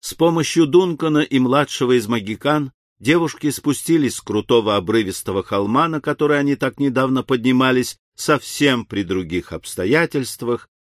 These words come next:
и чья вершина чуть не явилась свидетелем их гибели. У его подножия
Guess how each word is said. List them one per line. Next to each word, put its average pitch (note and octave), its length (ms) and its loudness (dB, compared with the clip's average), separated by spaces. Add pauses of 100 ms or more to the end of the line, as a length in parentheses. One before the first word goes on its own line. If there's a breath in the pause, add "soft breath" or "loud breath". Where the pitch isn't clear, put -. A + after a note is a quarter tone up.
(140)
и A#2+ 120 -4
чья A#2+ 240 2
вершина A#2+ 500 0
чуть A#2+ 260 -6
не A#2+ 140 0
явилась A#2 420 0 (160)
свидетелем B2 920 0
их G#2+ 200 -2
гибели. E2+ 760 -6 (400)
У B2 80 2
его D3 260 4
подножия C#3+ 800 0